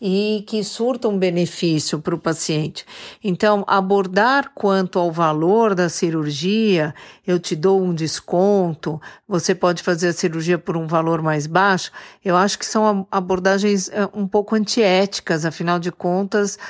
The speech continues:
a gente não tá num comércio vendendo um produto, né? A gente tá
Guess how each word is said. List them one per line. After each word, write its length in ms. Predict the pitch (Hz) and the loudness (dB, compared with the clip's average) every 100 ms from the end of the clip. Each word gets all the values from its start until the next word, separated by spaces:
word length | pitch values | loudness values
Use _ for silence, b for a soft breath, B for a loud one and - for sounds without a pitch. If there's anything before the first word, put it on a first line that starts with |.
| B B | B B
a 120 | - | -4
gente 260 | 165 185 185 | 0 0 0
não 220 | 180 175 | -2 -2
tá 260 | - 202 233 | 2 2 4
num 160 | 226 | 0
comércio 720 | 196 202 180 180 175 165 - 165 | 0 0 2 4 4 2 0 -2
vendendo 440 | 170 165 170 170 | 0 0 0 0
um 100 | 165 | 0
produto, 640 | 170 165 147 156 143 - 170 | 0 0 0 -2 -2 -4 -4
né? 220 | 165 196 B B B - | 0 0 B B B -6
A 80 | 165 | -4
gente 500 | 156 170 170 - 180 | -2 -2 -2 -2 -2
tá 600 | - 175 175 170 160 | 0 2 4 4 2